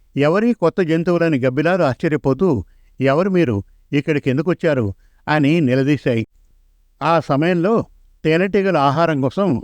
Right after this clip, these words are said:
దూర ప్రాంతాలకు పోయి ఉన్నాయి. "మమ్మల్ని ఎలుగుబంట్లు అంటారు. చెట్టే మాకు నివాసం. తుఫాను కారణంగా సమీప అడవిలోని చెట్లన్నీ నాశనమై నిలువ నీడలేక ఎండల్లో అల్లాడుతున్నాం.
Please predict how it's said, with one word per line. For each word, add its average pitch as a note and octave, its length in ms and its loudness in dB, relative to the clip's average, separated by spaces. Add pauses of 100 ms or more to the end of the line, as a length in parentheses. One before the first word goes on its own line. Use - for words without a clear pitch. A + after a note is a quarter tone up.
(100)
దూర D3+ 220 0
ప్రాంతాలకు D3 640 0
పోయి C#3 260 0
ఉన్నాయి. B2+ 380 0 (640)
"మమ్మల్ని D#3+ 420 0
ఎలుగుబంట్లు D#3+ 640 0
అంటారు. C3 440 0 (240)
చెట్టే E3+ 240 -2
మాకు F#3+ 260 0
నివాసం. C3 460 0 (520)
తుఫాను G3 340 0
కారణంగా E3 640 0
సమీప E3+ 320 0
అడవిలోని D#3+ 540 2
చెట్లన్నీ D3+ 380 0
నాశనమై C#3+ 640 0 (420)
నిలువ E3 320 2
నీడలేక D#3+ 500 0
ఎండల్లో D3 600 2
అల్లాడుతున్నాం. B2+ 640 0